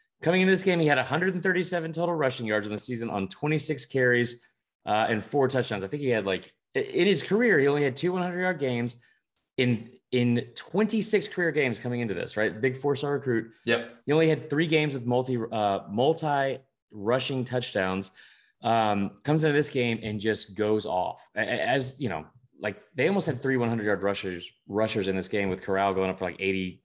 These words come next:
Speaker 1: eighty or ninety.
Speaker 2: Yep.
Speaker 1: But like I said, he comes in this game with not the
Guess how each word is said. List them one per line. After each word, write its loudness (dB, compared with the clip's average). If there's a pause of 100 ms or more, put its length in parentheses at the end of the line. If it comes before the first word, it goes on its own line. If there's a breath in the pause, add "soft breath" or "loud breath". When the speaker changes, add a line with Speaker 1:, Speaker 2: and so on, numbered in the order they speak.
(100)
Speaker 1:
eighty -2
or 2
ninety. 0 (200 soft breath)
Speaker 2:
Yep. -2
Speaker 1:
But 2 (460)
like 2
I 2
said, 0
he -8
comes 2
in 0
this 0
game 0 (180)
with -2
not 0
the -2